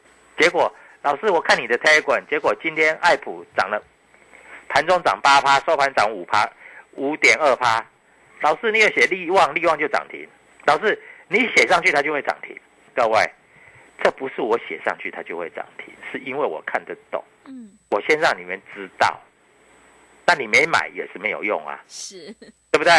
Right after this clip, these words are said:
Speaker 2: 对。
Speaker 1: 老师，那你对航运股怎么看啊？航运股，你说阳明要么完全填息，涨二十块回来，我认为还是有困难的。了不起，明天再一根涨停，但是我认为明天要涨停已经不，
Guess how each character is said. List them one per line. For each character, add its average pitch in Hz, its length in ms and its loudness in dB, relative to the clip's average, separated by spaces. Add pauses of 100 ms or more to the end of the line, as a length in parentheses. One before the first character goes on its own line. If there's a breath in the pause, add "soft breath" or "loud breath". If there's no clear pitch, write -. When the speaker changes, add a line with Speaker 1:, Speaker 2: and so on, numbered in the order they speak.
(140)
Speaker 2:
对。 127 400 -12 (240)
Speaker 1:
老 107 140 2
师， - 160 -10
那 170 100 4
你 90 140 -10
对 123 140 2
航 87 180 -8
运 104 140 -6
股 85 160 -12
怎 - 140 -10
么 69 140 -16
看 - 200 -4 (360)
啊？ 85 240 -2 (460 loud breath)
航 160 180 4
运 202 160 2
股， 101 220 -8
你 98 160 -10
说 147 260 2
阳 143 200 0
明 127 280 -4
要 135 140 2
么 117 100 -4
完 117 160 0
全 107 180 -4
填 101 220 -4 (100)
息， 80 300 -16 (440)
涨 107 140 2
二 139 160 2
十 - 60 -14
块 117 160 2
回 90 180 -4
来， 80 200 -6
我 101 120 -6
认 139 120 -4
为 120 60 -6
还 98 140 0
是 - 80 -8
有 80 100 -4
困 87 220 -6
难 71 100 -16 (120)
的。 - 80 -20 (920 loud breath)
了 117 120 4
不 98 100 -2
起， 107 140 -8
明 107 140 -6
天 135 120 0
再 131 140 4
一 120 40 2
根 113 200 -2
涨 76 200 -4
停， 85 200 -10
但 139 160 -2
是 147 100 -4
我 107 220 -2
认 156 180 0
为 123 100 0
明 120 140 -4
天 127 80 2
要 123 100 2
涨 - 160 -8
停 90 160 -8
已 85 40 -16
经 85 160 -8
不， - 100 -20